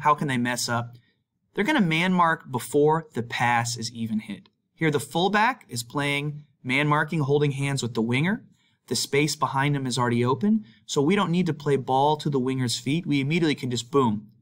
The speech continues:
play it into the space behind. And if he can time his run as the defender is stepping forward, you can gain a step on that man. Here we see an example,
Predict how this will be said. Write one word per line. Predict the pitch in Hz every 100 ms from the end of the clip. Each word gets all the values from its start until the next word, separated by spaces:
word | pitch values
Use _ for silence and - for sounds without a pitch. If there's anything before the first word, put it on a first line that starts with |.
| _ _ _
play | 135 143
it | 139
into | 135
the | 120
space | 113 120 120 -
behind. | 113 117 123 160 180 - - -
And |
if | 123
he | 185
can | 185 131
time | 113 - 156 175 196 180
his | 160 151 143 - -
run | 123 135 190 170 123 156 170 _ _ _ _
as | 123 123
the | 135
defender | 127 - 151 165 156
is | 123
stepping | - - 147 160 170
forward, | 160 185 190 160 123 113 120 - _ _ - - _ _
you | 135
can | 127 123
gain | 123 131 135 135 -
a | 117
step | - - 123 113 -
on | 113 113
that | 110 104
man. | 117 107 107 110 - _ _ _ _ _ _ _ _ _
Here | 131
we | 123
see | 117 127
an | 120
example, | 117 123 131 143 180